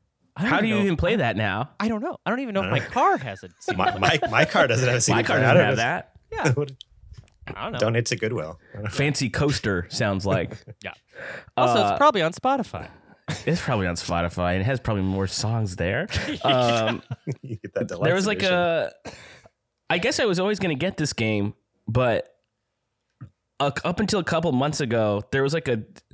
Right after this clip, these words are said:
Speaker 2: a higher than zero percent chance that I maybe wasn't going to. So I kinda missed my window on the, on the deluxe. I had never,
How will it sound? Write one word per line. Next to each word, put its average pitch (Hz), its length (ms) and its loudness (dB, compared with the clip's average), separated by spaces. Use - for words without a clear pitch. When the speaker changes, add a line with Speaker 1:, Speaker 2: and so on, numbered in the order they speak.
Speaker 2:
a 120 140 2
higher 170 440 0
than 139 180 0
zero 139 260 0
percent 127 360 0
chance 123 260 -2
that 113 100 0
I 107 100 2
maybe 117 300 0
wasn't 107 360 0
going 113 320 -2
to. 67 220 -6
So 143 120 0
I 151 200 2
kinda 175 240 0
missed 147 300 -2
my 131 120 2
window 131 400 2
on 117 320 0
the, 101 560 0
on 120 140 2
the 113 80 0
deluxe. 107 440 0
I 135 80 2
had 147 140 0
never, 143 400 -2